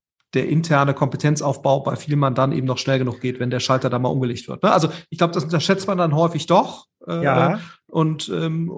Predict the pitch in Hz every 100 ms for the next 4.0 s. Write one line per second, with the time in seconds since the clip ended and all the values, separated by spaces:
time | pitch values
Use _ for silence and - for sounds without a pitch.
0 | 131 185 170 180 214 233 - 202 185 175
1 | 202 156 131 151 175 - _ 147 190 165
2 | 165 170 160 - 160 - - 190 104 -
3 | _ _ _ _ 143 143 143 139 135